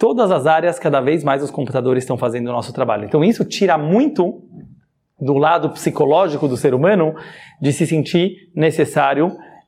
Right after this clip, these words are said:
e, e, e, em, em várias áreas que antes a gente era necessário.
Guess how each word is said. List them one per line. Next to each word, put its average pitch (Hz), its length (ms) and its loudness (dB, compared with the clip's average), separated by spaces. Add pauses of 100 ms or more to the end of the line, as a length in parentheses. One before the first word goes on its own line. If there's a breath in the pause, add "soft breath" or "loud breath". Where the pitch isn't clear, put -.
e, 139 100 0
e, 127 880 0
e, 135 600 -6
em, - 20 -6
em 131 40 -2
várias 143 320 0
áreas 139 240 0
que - 140 -4
antes 131 180 -2
a 131 60 0
gente 127 260 -2
era 127 160 0
necessário. 117 540 -8